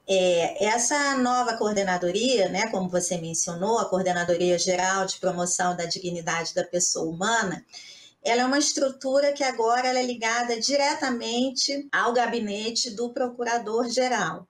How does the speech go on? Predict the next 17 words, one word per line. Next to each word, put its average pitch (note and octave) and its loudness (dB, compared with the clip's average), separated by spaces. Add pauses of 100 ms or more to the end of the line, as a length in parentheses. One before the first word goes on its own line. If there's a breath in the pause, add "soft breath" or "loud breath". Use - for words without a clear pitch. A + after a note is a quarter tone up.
(760 soft breath)
É G#3+ 0
uma A#3+ 2
estrutura B3+ 2
que A3+ -2
a A3+ 2
gente A3 -4
chama F#3 0
como G3 -4
se - -6
ela F#3+ 0
parte G#3 -4 (280)
da G#3+ -2
chuva, G#3+ 2 (260 soft breath)
e B3 -2
dentro C#4+ 2
dessa G#3+ 0
estrutura G#3 0